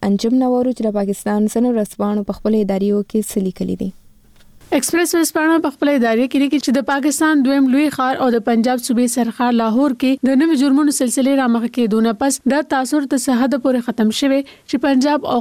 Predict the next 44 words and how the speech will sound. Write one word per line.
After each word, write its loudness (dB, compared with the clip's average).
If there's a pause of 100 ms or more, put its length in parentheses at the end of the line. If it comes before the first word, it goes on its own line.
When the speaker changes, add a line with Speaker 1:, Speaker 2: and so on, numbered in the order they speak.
Speaker 2:
خصوصاً 0
لاهور 0
پر 0 (160)
امن 2
ښار -2
دی. 2
ادارې 0
وایي 0
چې -4
په 2
یوویشتم 2
نومبر 2
لاهور -2
کې 0
دوه 0
غلو 2
د 0
لوټولو 0
پر 2
وخت -2
ځان 0
ساتلو 2
په -2
کوشش -2
کې -2
په -4
پنځه 0
کسانو 2
ډزې 0
وکړې 0 (160)
او 0
ویې 2
وژل. 0 (140)
همدا 2
شان 0
څو 2
ورځې 0
بعد -2
د 2
لاهور 0
یو 0 (120)
آباد 0
علاقې -2
فیصل 0